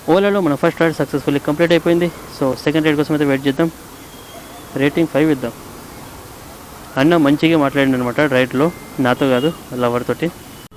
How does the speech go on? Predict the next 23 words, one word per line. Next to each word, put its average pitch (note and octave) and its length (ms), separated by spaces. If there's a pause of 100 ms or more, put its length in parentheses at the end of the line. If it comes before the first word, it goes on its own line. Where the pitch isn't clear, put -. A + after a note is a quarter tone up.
(400)
ఫ్రెండ్స్, B3+ 340
సుమారు G3+ 440
అర్ధ E3 380
గంట G3+ 280
నుంచి F3+ 400
నేను D3+ 420
ఫోరమ్మాల్ F3 640 (100)
చుట్టూ F3 180
అయితే E3+ 160
రౌండ్లు D#3 320
కొడుతూనే C#3+ 360
ఉన్నా. D3+ 280 (180)
ఒక్కటంటే D#3+ 540
ఒక్క C#3+ 360
ఆర్డర్ C#3+ 520
లేదు C#3 120 (100)
అసలు. C3+ 300 (720)
Uber, E3+ 360 (180)
Ola C3 220 (200)
రెండు C#3 280
కూడా D#3+ 260
ఆన్లైన్లో D3 280
పెట్టుకున్నా, C3+ 540